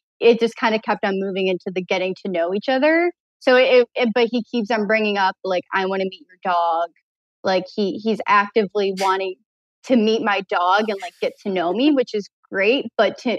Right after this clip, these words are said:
it's just like, I get nervous of him coming over 'cause I have other friends that are allergic to dogs and I just don't bring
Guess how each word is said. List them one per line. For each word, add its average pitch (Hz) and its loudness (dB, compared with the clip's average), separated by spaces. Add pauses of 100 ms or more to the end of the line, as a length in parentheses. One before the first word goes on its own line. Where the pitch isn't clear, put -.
it's 247 2
just 240 -2
like, 220 2
I 214 2
get 208 -2
nervous 202 -4 (160)
of 180 0 (200)
him 226 2
coming 220 0
over 202 0
'cause - -20
I 226 2
have 202 2
other 214 2
friends 196 -2
that 220 0
are 202 2
allergic 190 -4
to 220 -4
dogs 180 0
and 190 -4
I 175 -2
just 185 -8
don't 185 -6
bring 180 -4